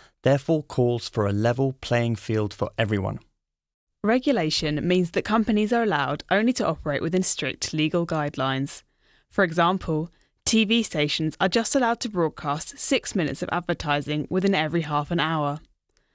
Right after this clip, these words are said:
Speaker 2: Online platforms like YouTube, however, are free in the amount of ads they want to impose on their viewers. YouTube usually shows a commercial before a video plays. For T V stations, on the other hand,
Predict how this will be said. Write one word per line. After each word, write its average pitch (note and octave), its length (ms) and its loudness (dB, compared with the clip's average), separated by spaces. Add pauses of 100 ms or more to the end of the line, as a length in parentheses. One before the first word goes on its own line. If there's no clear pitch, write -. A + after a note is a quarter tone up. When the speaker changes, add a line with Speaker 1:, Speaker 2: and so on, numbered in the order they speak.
(300)
Speaker 2:
Online F#3+ 420 4
platforms D#3 640 -4
like E3 160 0
YouTube, E3+ 500 0
however, D3+ 580 -4
are G3+ 120 2
free A3+ 400 2
in D#3 100 2
the D#3+ 80 2
amount D#3+ 320 0
of E3+ 120 -6
ads F3+ 320 -2
they D#3+ 120 -2
want D#3 260 -4
to F#3+ 120 -2
impose F3 460 -2
on D#3 160 0
their D3+ 120 0
viewers. D#3 600 0 (760)
YouTube F#3+ 540 2
usually G3+ 340 0
shows D3 380 -2
a E3+ 40 -2
commercial D#3 460 -4
before F3+ 320 0
a D3 60 -2
video F3 260 2
plays. F3 640 -4 (380)
For F3+ 60 -4
T F3+ 180 0
V G#3+ 180 2
stations, D3 540 -4
on D3+ 120 -2
the D3+ 80 0
other C#3 140 -2
hand, D3+ 380 -4